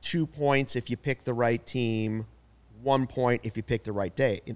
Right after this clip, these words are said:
for Wilson, I would say the value if you're drafting and if you have a set amount you're drafting with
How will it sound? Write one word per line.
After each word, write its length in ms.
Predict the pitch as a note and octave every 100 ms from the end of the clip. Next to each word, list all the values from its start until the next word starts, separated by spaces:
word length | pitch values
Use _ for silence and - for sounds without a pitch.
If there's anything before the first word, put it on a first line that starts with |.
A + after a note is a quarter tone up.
| -
for 80 | A2
Wilson, 460 | A#2+ A#3 - A#2+ A#2+
I 140 | C#3 F3
would 180 | F3 -
say 280 | - C#3
the 140 | B2+ A2+
value 480 | A2 C3 C#3 C#3 B2+
if 120 | -
you're 80 | A2+
drafting 760 | A#2 C#3+ E3+ - B2 A#2 C3 - - _ _ - _ _ - _ - -
and 140 | C3+ C3+
if 140 | B2+
you 80 | B2
have 140 | B2+
a 40 | G#2+
set 260 | - C#3
amount 320 | B2+ B2+ B2+
you're 140 | B2 A2
drafting 420 | C#3+ E3+ C3 A#2+
with 200 | A2+